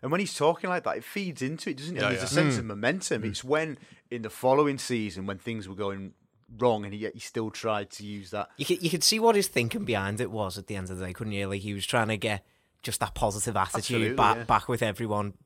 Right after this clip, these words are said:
Speaker 3: by any means necessary. But I think it just got to the point where Everton fans were just so, so sick of it. I think it was probably halfway through that second season
Speaker 1: Mm.
Speaker 3: is, is when I, like, personally as a fan, I, I was just like, "Oh, give it a rest, <laughs> mate. Like, we,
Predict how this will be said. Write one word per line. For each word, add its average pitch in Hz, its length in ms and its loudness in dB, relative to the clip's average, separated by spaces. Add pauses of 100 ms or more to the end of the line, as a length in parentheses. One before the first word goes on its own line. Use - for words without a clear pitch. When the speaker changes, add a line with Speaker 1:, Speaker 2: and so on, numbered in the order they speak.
(260)
Speaker 3:
by 101 300 -2
any 104 240 -2
means 98 300 -4
necessary. 98 520 -4
But 95 200 -2 (580)
I 113 40 -10
think 117 160 0
it 123 120 -2
just 117 160 -4
got 113 140 0
to 117 60 -6
the 104 80 -6
point 104 260 -4
where 107 180 0
Everton 95 260 -6
fans 98 260 -10
were 95 60 -16
just - 180 -10 (120)
so, 98 260 -6 (180)
so - 460 -4
sick - 300 -8
of 98 100 -6
it. 101 80 -2
I 104 60 -6
think 120 180 -4
it 123 60 0
was 104 100 -6
probably 104 240 -2
halfway 95 420 -2
through 104 220 -8
that 101 160 -4
second 95 280 -8
season 95 400 -8 (280)
Speaker 1:
Mm. 101 240 -14
Speaker 3:
is, 95 240 -10
is 113 100 -6
when 98 200 -4
I, 98 340 -4
like, 95 260 -10
personally 98 400 -6
as 98 120 -4
a - 20 -10
fan, 92 320 -4 (840)
I, 92 280 -4
I 98 140 -2
was 92 140 -8
just - 180 -10
like, 90 220 -10
"Oh, - 80 -18 (760)
give - 140 -16
it 95 60 -14
a - 20 -12
rest, 98 320 0
<laughs> 127 40 2
mate. 165 280 2
Like, 139 160 4
we, 139 220 2